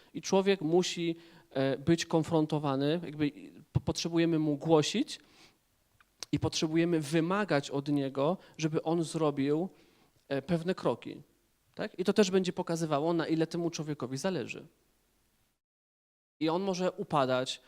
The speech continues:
może przychodzić co jakiś czas, e, że „o, znowu zapiłem, o, znowu zaćpałem”, tak? Ale jeśli w tym człowieku będzie widać taką prawidłową postawę, e,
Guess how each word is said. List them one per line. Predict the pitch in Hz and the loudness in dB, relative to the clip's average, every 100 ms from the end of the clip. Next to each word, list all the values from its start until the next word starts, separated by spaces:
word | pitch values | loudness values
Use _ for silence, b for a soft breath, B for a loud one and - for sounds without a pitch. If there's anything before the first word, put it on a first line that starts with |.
| b | b
może | - 151 160 | -4 -2 -4
przychodzić | - 160 180 160 156 | -4 -2 0 -2 -6
co | - 160 | -4 0
jakiś | 151 147 156 - | 0 -2 -6 -6
czas, | - 139 139 - b b - | -2 -2 -2 -10 b b -14
e, | 127 120 120 | -6 -4 -2
że | 123 131 | -4 -2
„o, | 151 151 | 0 0
znowu | 151 147 143 | 0 0 0
zapiłem, | 143 139 143 117 107 B B B | 0 0 -2 -4 -6 B B B
o, | 147 147 | 2 4
znowu | 143 156 151 143 | 2 0 0 0
zaćpałem”, | 139 147 - 135 113 104 104 - _ | -4 -4 0 0 0 -4 -12 -18 _
tak? | - 175 - B B B | -8 -8 -8 B B B
Ale | 147 156 | -2 0
jeśli | 165 185 | -2 -6
w | |
tym | - 180 | -8 -8
człowieku | 175 170 208 - | -6 -2 -2 -2
będzie | 165 175 165 | -2 -2 -4
widać | 170 165 165 - | -4 -2 -2 -4
taką | 160 156 160 | -6 -2 0
prawidłową | - 156 160 175 170 165 | 0 -2 -2 -2 0 0
postawę, | - - 175 139 123 123 151 b b b b b _ | 0 2 2 2 2 0 -2 b b b b b _
e, | 127 131 127 127 127 127 | -6 -2 -2 -2 -4 -6